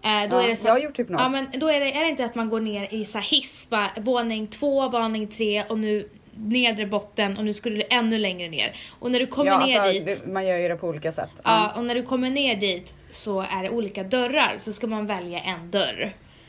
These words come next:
Speaker 1: Eh, och så sen så hittar man då sina mörka sidor och sånt. Alltså, de, alla de där dörrarna, de är vidöppna för mig just nu.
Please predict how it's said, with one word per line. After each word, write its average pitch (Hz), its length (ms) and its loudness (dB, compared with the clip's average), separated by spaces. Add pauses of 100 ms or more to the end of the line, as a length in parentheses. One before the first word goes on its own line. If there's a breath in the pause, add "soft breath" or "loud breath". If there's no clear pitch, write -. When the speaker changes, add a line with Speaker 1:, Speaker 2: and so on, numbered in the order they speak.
(280 soft breath)
Speaker 1:
Eh, 190 420 2
och 196 100 -2
så 202 80 -2
sen 190 220 0
så - 140 -8
hittar 214 420 -4
man 185 200 -6
då 175 180 -2
sina 170 380 -2
mörka 170 680 0 (280 loud breath)
sidor 170 560 -2
och - 120 -8
sånt. - 260 -8 (420 loud breath)
Alltså, 247 220 4
de, 269 60 6
alla 269 240 6
de 311 100 2
där 233 120 4
dörrarna, 208 640 0
de 240 200 2
är 262 60 4
vidöppna 226 680 0
för 196 100 -6
mig 170 180 -6
just 170 180 -6
nu. 165 180 -8